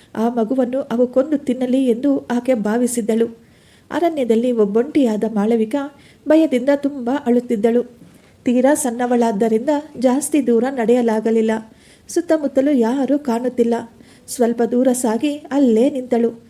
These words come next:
ಅಲ್ಲಿ ಒಂದು ಮರದ ಮೇಲೆ ಒಂದು ಹೆಣ್ಣು ಕೋತಿ ತನ್ನ ಮರಿಗಳೊಂದಿಗೆ ಕುಳಿತಿತ್ತು. ಅದೇ ಮರದ ಕೆಳಗೆ ಒಂದು ಗುಡಿಸಲಿದೆ. ಅದರಲ್ಲಿ ಸಾಧುಗಳು ಇರುತ್ತಿದ್ದರು. ಆದರೆ ಪ್ರಸ್ತುತ ಸಾಧುಗಳು ಆ ಗುಡಿಸಲಿನಲ್ಲಿ ಇಲ್ಲ.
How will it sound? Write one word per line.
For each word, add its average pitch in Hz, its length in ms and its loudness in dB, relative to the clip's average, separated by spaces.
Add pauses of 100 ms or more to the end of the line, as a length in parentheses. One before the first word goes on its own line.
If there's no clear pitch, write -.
(260)
ಅಲ್ಲಿ 320 240 2
ಒಂದು 247 240 2
ಮರದ 240 260 0 (100)
ಮೇಲೆ 277 420 -2
ಒಂದು 294 260 2
ಹೆಣ್ಣು 269 300 2
ಕೋತಿ 285 500 -2 (320)
ತನ್ನ 302 200 -2
ಮರಿಗಳೊಂದಿಗೆ 269 720 0
ಕುಳಿತಿತ್ತು. 233 720 0 (240)
ಅದೇ 233 280 2
ಮರದ 226 300 0
ಕೆಳಗೆ 220 360 0
ಒಂದು 262 260 0
ಗುಡಿಸಲಿದೆ. 233 600 0 (400)
ಅದರಲ್ಲಿ 233 460 4
ಸಾಧುಗಳು 277 580 0
ಇರುತ್ತಿದ್ದರು. 240 800 0 (320)
ಆದರೆ 247 640 0 (120)
ಪ್ರಸ್ತುತ 320 380 0
ಸಾಧುಗಳು 247 640 0
ಆ 240 180 0
ಗುಡಿಸಲಿನಲ್ಲಿ 240 720 -2
ಇಲ್ಲ. 226 240 0